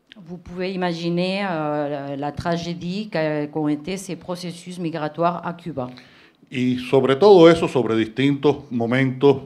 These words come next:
Speaker 2: de esa, eh, elección de salir o quedarse habla esta novela.
Speaker 1: Et donc, ce roman parle de ces moments où on doit choisir si on part ou on reste.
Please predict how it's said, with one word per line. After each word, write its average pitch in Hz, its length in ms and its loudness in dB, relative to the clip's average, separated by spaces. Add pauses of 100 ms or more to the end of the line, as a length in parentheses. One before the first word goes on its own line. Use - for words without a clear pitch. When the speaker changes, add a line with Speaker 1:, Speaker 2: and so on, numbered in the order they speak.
(160)
Speaker 2:
de 107 640 -4
esa, 120 600 -2 (460)
eh, 98 720 -8 (600)
elección 113 960 -2
de 113 140 -6
salir 131 400 -2
o 127 80 2
quedarse 131 600 2 (320)
habla 123 380 6
esta 123 240 0
novela. 139 520 0 (560)
Speaker 1:
Et 175 100 -18
donc, 190 200 -6
ce - 140 -12
roman 185 440 -2
parle 196 360 0
de 170 100 -6
ces 175 220 -8
moments 180 420 0
où 185 100 0
on 170 60 0
doit 165 220 2
choisir 175 720 -2
si 190 180 -8
on 165 120 -4
part 175 360 -2
ou 165 140 -8
on 156 100 -4
reste. 156 400 -8